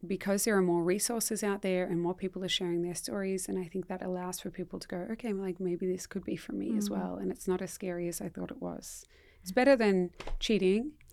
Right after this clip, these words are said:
Speaker 1: You know, lots of
Speaker 2: Yeah.
Speaker 1: people
Speaker 2: Mm,
Speaker 1: experience
Speaker 2: hundred percent.
Speaker 1: cheating. That's very, very normal as well, and I'm not judgmental as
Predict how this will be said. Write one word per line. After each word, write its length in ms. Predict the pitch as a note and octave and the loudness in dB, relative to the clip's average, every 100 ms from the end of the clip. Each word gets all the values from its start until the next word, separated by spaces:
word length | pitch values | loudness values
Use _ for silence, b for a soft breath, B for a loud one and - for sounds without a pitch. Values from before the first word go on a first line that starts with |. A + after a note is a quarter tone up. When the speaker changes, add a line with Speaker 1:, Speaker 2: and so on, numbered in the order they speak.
| - | -8
Speaker 1:
You 120 | - G3+ | 2 6
know, 200 | F#3 G3+ | 8 6
lots 200 | A3 E4 | 8 10
of 100 | C4+ | 10
Speaker 2:
Yeah. 60 | |
Speaker 1:
people 160 | C4 G#3+ | 10 8
Speaker 2:
Mm, 40 | |
Speaker 1:
experience 280 | G#3+ - G#3+ | 6 4 4
Speaker 2:
hundred 120 | G3 G3 | 4 4
percent. 140 | E3+ | 2
Speaker 1:
cheating. 260 | G3+ A3 A3 | 2 2 2
That's 200 | G#3 - | 2 0
very, 240 | G3+ G#3 | -2 0
very 220 | F#3 F3+ | 2 2
normal 320 | F3 F3 F3 F#3 | 4 2 2 2
as 160 | F3+ | 2
well, 280 | F3 F3+ G3 | 2 2 0
and 180 | - F3+ | 0 0
I'm 180 | F#3 F#3 | 2 2
not 160 | F#3 | 2
judgmental 640 | - F#3+ - F#3 F3+ F3+ F3 | 0 -4 -2 -2 0 -2 -2
as 160 | E3 | -6